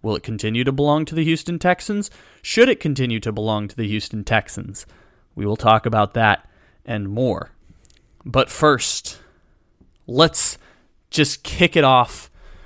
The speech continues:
with our first ever episode of the Believe in Houston Texans podcast by just talking about my vision for the podcast, my relationship to the Houston Texans,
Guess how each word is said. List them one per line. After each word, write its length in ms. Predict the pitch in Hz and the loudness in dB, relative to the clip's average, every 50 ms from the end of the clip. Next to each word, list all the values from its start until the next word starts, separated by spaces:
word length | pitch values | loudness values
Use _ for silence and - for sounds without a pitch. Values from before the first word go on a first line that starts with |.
| - - - | -14 -4 2
with 260 | 139 143 139 - - - | 4 4 4 2 -2 0
our 180 | 135 127 123 120 | 2 2 2 2
first 600 | - - - - - 151 151 147 - - - - - | -2 -6 -6 0 4 4 4 4 0 -4 -8 -4 0
ever 340 | 143 139 131 135 131 - - | 2 2 2 2 0 0 0
episode 420 | 135 127 131 123 - 131 127 120 | 0 0 -2 -4 -2 -2 -2 -2
of 80 | 117 117 | -2 -4
the 80 | 123 | -6
Believe 320 | 110 120 120 123 117 107 117 | -4 -2 -2 -2 -2 -2 -4
in 80 | 110 | -4
Houston 360 | 107 117 117 - - - 113 | -4 -4 -6 -6 -6 -10 -6
Texans 400 | 107 - 120 113 - - 113 107 | -2 0 0 0 0 -4 -12 -8
podcast 520 | - - 123 120 117 - - 135 123 - - | -2 2 2 2 2 2 2 2 2 2 2
by 120 | 139 131 | -2 -2
just 220 | 127 135 131 - - | 0 0 -2 -4 -2
talking 400 | - - 160 156 151 - 156 151 | 0 2 2 2 2 0 -2 -2
about 360 | 139 143 139 139 135 - - - - - - _ _ - | 0 2 4 2 2 0 -4 -18 -20 -20 -20 _ _ -14
my 380 | 107 117 123 127 143 160 160 | -10 -4 0 2 2 2 2
vision 380 | 139 143 156 156 143 151 147 143 | 0 0 0 0 0 0 -2 -2
for 120 | - 151 | -2 0
the 100 | 139 131 | -2 0
podcast, 720 | 135 143 135 131 139 131 - - 139 135 135 135 - - - - - _ _ | 0 2 4 4 4 2 0 0 0 2 2 0 -2 -6 -14 -20 -20 _ _
my 280 | - 113 120 135 143 151 | -12 -6 -2 0 2 2
relationship 760 | 147 143 139 135 135 135 135 135 - 135 - - 139 127 - | 2 2 2 2 2 0 0 -2 -4 -6 -4 -2 -2 -2 -2
to 100 | - 139 | -2 -4
the 80 | 127 120 | -4 -2
Houston 440 | 113 131 131 127 - - 123 120 - | 0 -2 -2 -2 -4 -6 -8 -6 -2
Texans, 760 | - 139 127 - - - - 143 135 127 127 127 120 - | 0 0 0 0 -2 -6 -4 -2 -2 -2 -2 -4 -6 -6